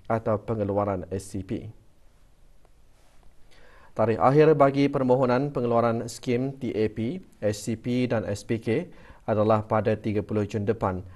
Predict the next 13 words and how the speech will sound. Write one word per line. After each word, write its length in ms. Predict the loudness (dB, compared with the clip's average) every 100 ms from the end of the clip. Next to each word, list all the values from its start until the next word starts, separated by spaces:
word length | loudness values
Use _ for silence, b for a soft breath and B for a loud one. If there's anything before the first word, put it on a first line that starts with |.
| B -6
dan 160 | -4
pengeluaran 480 | -4 -4 0 2 0
S 160 | -4 -8
P 160 | -8
K 240 | -4 -2 0
akan 320 | -2 -4 -6
dibukakan 560 | -6 -10 -16 -6 -4 -4
kembali 480 | -4 -2 0 0 -4
pada 320 | -2 -2 -2
ti-, 160 | -4 -8
tujuh 320 | -8 -8 -4
belas 320 | 0 -2 -2 -10
Julai 480 | -6 0 2 0 -4